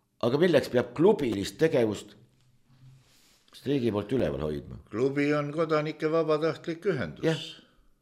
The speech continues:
Speaker 1: Ei rohkem ega vähemat. Sellisel kujul, nagu ta praegu on. Ma kordan veel kord, sellisel kujul, nagu ta praegu olemas on, sellepärast, et Teaduste Akadeemia, loomulikult ta peaks olema,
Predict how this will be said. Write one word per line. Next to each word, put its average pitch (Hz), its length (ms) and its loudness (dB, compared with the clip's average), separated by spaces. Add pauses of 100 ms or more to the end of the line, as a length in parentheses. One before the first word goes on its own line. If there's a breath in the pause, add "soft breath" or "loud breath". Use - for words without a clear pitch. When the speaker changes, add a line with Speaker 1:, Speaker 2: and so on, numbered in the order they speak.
(340)
Speaker 1:
Ei 117 80 6
rohkem 131 360 2
ega 127 120 2
vähemat. 113 380 0 (540 soft breath)
Sellisel 156 580 10
kujul, 151 320 6
nagu 131 200 0
ta 147 120 0
praegu 90 560 -2
on. 60 120 -10 (440)
Ma 95 100 -2
kordan 120 460 4
veel 131 240 6
kord, 69 220 -10 (220 soft breath)
sellisel 104 360 2
kujul, 120 180 0
nagu 85 180 -2
ta 87 80 -2
praegu 113 280 4
olemas 135 280 6
on, 113 120 2 (280 loud breath)
sellepärast, 113 540 4
et - 300 -14 (100)
Teaduste 113 420 2
Akadeemia, 104 600 4 (420)
loomulikult 127 680 12
ta 92 120 2
peaks 87 260 -2
olema, 78 280 -2